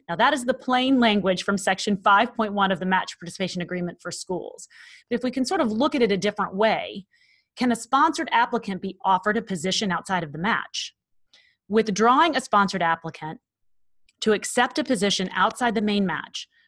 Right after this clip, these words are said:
or even for a preliminary position for a program that participates in another national matching plan, like, let's say, ophthalmology, that violates the match agreement. So this means that osteopathic seniors now must be offered and accept positions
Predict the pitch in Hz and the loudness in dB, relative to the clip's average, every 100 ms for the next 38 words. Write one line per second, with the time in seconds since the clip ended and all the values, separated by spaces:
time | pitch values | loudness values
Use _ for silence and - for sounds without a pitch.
0 | _ - 247 269 294 254 233 226 214 214 | _ -4 0 2 2 4 2 2 2 4
1 | 208 202 196 196 165 180 190 175 185 175 | 2 0 -2 -4 -4 -4 -4 -4 -4 -6
2 | - 196 190 190 180 - 202 - 339 349 | -2 -2 2 0 0 -6 -10 -6 -4 -2
3 | 247 185 175 175 185 185 190 190 180 180 | -4 -2 -4 -4 -4 0 0 0 0 -2
4 | - 180 190 226 226 175 - 151 147 156 | -2 -2 2 2 0 -8 -12 -12 -12 -14
5 | - _ 185 - 185 - 175 175 180 202 | -16 _ -12 -8 -2 0 0 2 4 4
6 | 196 175 147 151 _ _ _ _ _ 165 | 4 -2 -8 -14 _ _ _ _ _ 0
7 | 233 233 240 233 208 190 - 190 185 175 | 0 4 4 4 2 -2 -4 0 0 0
8 | 175 170 147 - - _ _ _ _ _ | -6 -8 -10 -18 -20 _ _ _ _ _
9 | - 214 185 320 415 226 202 196 185 - | -4 -2 0 -2 0 0 0 0 -4 2
10 | 214 262 - 302 233 208 202 - 208 185 | 2 2 -2 -2 0 0 -4 -6 -4 -4
11 | 170 160 175 180 190 254 247 240 262 - | -4 -6 -2 2 4 4 2 0 -6 -4
12 | 175 175 185 175 170 - 196 196 226 190 | -2 -2 -4 -4 -8 -4 -4 -2 -6 -4
13 | 185 - 190 185 | -4 -4 -4 -6